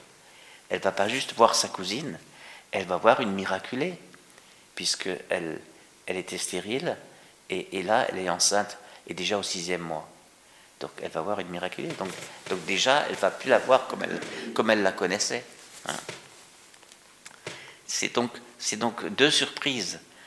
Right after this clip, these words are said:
C'est la surprise d'Élisabeth, euh, qui va, qui voit débarquer Marie, parce qu'à l'époque, on n'avait pas un téléphone pour se prévenir. Puis c'est la surprise de,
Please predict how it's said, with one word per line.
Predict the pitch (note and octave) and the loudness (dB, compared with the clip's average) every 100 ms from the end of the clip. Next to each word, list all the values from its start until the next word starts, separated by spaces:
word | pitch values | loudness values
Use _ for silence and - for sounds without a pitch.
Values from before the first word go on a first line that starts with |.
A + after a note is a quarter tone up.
| - - | -18 -8
C'est | - | 0
la | G#2 | 6
surprise | - B2 - C3 G#2 | 6 6 2 2 4
d'Élisabeth, | A#2 A#2 A2 A2+ G#2+ A2+ - - - - - - - - - - | 2 2 6 6 8 4 4 -4 -6 -10 -18 -20 -20 -20 -16 -12
euh, | - - | -8 -6
qui | - G#2 | -6 -4
va, | F#2+ | -2
qui | - - | -2 2
voit | G#2 | 4
débarquer | G2 F#2+ F#2 - F2 | 4 4 2 0 2
Marie, | E2+ - B2 F3 - - - - | 2 2 -6 -8 -18 -20 -20 -14
parce | - - | -4 -2
qu'à | F2+ | -2
l'époque, | D#2 G#2+ - | -4 -6 -4
on | F2 | -2
n'avait | D#2+ - | 0 0
pas | F2 | 0
un | F2+ | 0
téléphone | E2 D2 - G2+ G2+ | -4 -4 -2 -2 -4
pour | - | -8
se | - | -8
prévenir. | - - - E2 G#2+ - - - - | -6 -10 -8 -8 -8 -12 -14 -16 -6
Puis | - | -2
c'est | A2+ A2 | 0 2
la | F#2 | 2
surprise | - F2+ - A#2+ B2 | 2 0 0 0 0
de, | F2+ F2+ | 0 -2